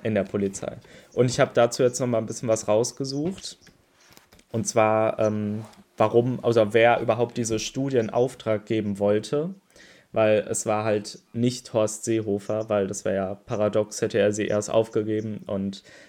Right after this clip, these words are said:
dann gestrichen. Und zwar hat die Europäische Kommission gegen Rassismus und Intoleranz, äh, in ihrem aktuellen Bericht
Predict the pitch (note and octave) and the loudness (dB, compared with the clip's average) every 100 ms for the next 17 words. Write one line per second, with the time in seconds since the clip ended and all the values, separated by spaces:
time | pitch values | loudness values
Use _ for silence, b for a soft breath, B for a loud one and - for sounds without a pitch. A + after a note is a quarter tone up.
0 | B B - G#2+ G#2 G2 G#2+ - - A#2+ | B B 2 2 2 -2 -4 -4 -4 -4
1 | D3 D#3+ F3 _ _ _ _ _ _ _ | -4 -8 -10 _ _ _ _ _ _ _
2 | - A#2 A2 A2+ G#2+ A#2+ A#2+ A2+ A2+ - | -10 -6 0 2 2 0 -2 -2 -2 0
3 | A2+ A2 A2 B2 A#2 - A#2+ B2 A2 A2 | 0 0 0 0 0 -2 -4 -4 -6 -4
4 | A#2+ A2+ A2+ A#2+ A2+ G#2+ G#2+ - C#3 - | 0 0 0 -2 -2 -2 -4 -2 -4 -4
5 | C#3 C3+ - A2+ G#2+ - B2+ B2+ A2 G2+ | -2 -2 -2 -4 -4 -2 -4 -2 -2 -2
6 | G2+ G#2+ C3 - - B B B B B | -2 -4 -4 -6 -6 B B B B B
7 | A#2 A2 G#2+ G2+ - A#2 A#2 A2 - B2 | 2 4 4 0 -2 -2 2 0 0 -8
8 | - - A2+ A2+ A2 G#2+ A#2+ - - | -6 0 2 2 -2 -4 -4 -6 -16